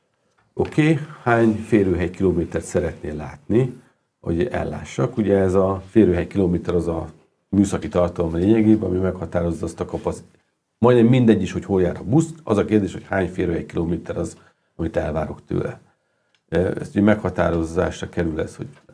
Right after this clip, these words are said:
mennyi ebből az autóbusz, mennyi ebből a villamos, a troli, metró.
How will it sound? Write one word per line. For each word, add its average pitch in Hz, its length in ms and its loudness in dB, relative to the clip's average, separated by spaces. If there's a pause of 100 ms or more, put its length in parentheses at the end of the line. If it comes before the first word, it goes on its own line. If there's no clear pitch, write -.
(140)
mennyi 90 260 -2
ebből - 220 -10
az - 60 -6
autóbusz, 107 580 0
mennyi 85 220 -4
ebből 76 260 -10
a - 40 -12
villamos, 90 420 -2
a - 120 -14
troli, 80 380 -6 (200)
metró. - 320 -14